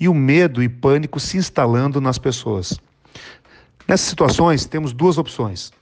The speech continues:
Ou nós nos resignamos com tudo isso e ficamos na torcida que tudo passe logo e que os impactos nas nossas vidas pós-pandemia sejam revertidos ao sabor do vento,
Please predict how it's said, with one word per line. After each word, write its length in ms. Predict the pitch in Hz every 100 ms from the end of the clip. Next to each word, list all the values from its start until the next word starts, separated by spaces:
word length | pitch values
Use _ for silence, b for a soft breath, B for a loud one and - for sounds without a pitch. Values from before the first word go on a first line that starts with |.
| _ _ _ _ -
Ou 160 | 160
nós 380 | 185 147 120 - - _ _ _ _ _ -
nos 220 | 131 101
resignamos 800 | 120 165 170 143 131 120 107 -
com 160 | 113
tudo 320 | 107 165 151
isso 280 | 123 95 - - B B B B
e 80 | 120
ficamos 400 | 143 120 160 156
na 100 | 151
torcida 440 | 151 120 135 117
que 100 | -
tudo 340 | 104 - 190
passe 320 | 185 160 160 151
logo 460 | 123 110 98 98 B B B B
e 80 | 127
que 100 | 123
os 120 | 139
impactos 920 | 135 120 - - 156 180 - - 165
nas 200 | 143 143
nossas 360 | 131 135 131 123
vidas 480 | 104 113 107 98 - _ b - -
pós-pandemia 920 | 143 160 - 160 143 127 120 110 98 B B B
sejam 360 | - - 139 131
revertidos 600 | 135 147 127 - 135 110
ao 80 | 123
sabor 400 | 120 117 117 147
do 140 | 135
vento, 420 | 113 117 113 98